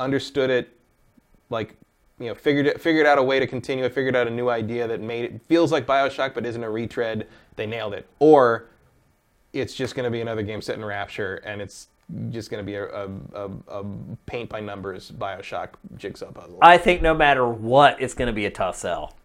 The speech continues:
Speaker 2: Even if it's great,
Speaker 1: Mm-hmm.
Speaker 2: I think some people are just gonna hate it just because it's not the original team that, that made it.
Speaker 1: Yeah. I mean, I'm, I'm not gonna hate it 'cause it's not the original team, but I, I'm, I'm gonna side-eye it for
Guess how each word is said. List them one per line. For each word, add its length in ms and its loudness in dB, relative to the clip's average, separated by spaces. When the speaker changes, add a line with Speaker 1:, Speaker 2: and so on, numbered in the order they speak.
Speaker 2:
Even 240 6
if 120 6
it's 160 4
great, 440 2
Speaker 1:
Mm-hmm. 100 0
Speaker 2:
I 40 4
think 180 -4
some 160 -2
people 200 -2
are 60 2
just 160 -4
gonna 160 0
hate 240 0
it 140 -4
just 220 0
because 720 8
it's 260 -6
not 360 0
the 120 -2
original 340 -4
team 240 -10
that, 240 -8
that 120 -6
made 180 -10
it. 120 -18
Speaker 1:
Yeah. 260 -6
I 40 -14
mean, 120 -6
I'm, 280 0
I'm 160 -2
not 160 4
gonna 160 0
hate 260 2
it 120 0
'cause 160 -2
it's 100 -8
not 160 -6
the 80 -6
original 320 -6
team, 240 -8
but 100 -6
I, 400 -4
I'm, 300 -10
I'm 200 -6
gonna 160 -2
side-eye 560 0
it 180 -6
for 340 -6